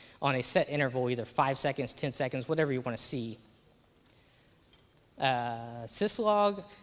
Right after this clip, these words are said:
Syslog is basically our implementation. It's not going to replace anything like Splunk or anything for really large scale,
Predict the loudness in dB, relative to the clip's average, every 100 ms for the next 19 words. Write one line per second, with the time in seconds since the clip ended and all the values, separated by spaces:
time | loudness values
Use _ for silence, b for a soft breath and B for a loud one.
0 | -2 2 4 6 6 6 0 6 6 6
1 | 4 4 4 0 0 0 2 2 2 0
2 | 2 2 4 2 2 0 2 2 2 0
3 | -2 -2 -2 -2 -4 -6 -4 0 0 0
4 | -2 0 0 -2 -2 -4 -2 -2 0 0
5 | 0 2 2 2 2 0 0 2 0